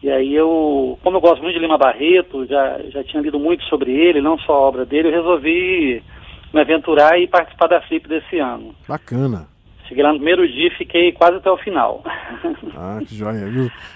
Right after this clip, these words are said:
Speaker 2: Várias palestras, vários
Speaker 1: Muitas
Speaker 2: eventos.
Speaker 1: palestras, shows, né?
Speaker 2: Bacana.
Speaker 1: É, é, é uma grande festa, realmente, como o próprio nome diz. É mais do que um,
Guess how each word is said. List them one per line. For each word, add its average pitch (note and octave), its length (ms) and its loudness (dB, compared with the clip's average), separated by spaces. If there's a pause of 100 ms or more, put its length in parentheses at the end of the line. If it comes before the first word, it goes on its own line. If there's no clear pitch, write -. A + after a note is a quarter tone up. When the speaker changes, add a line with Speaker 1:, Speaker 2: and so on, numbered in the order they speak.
(100)
Speaker 2:
Várias C#3+ 280 2
palestras, C3+ 600 0
vários A#2 420 -2
Speaker 1:
Muitas A2 260 -4
Speaker 2:
eventos. D#3+ 160 2 (100)
Speaker 1:
palestras, C#3 800 2 (320)
shows, D#3 560 4
né? - 120 -14
Speaker 2:
Bacana. B2 460 -2
Speaker 1:
É, A2 320 -6
é, - 40 -4
é E3+ 200 -2
uma E3+ 120 2
grande G3+ 340 2
festa, D3+ 360 2
realmente, D3 240 -2
como D#3 140 -10
o - 20 -12
próprio D#3+ 280 2
nome E3 160 -4
diz. A#2+ 240 -8
É C#3 80 0
mais E3+ 260 2
do F3 100 -10
que E3+ 160 -4
um, D3 460 -2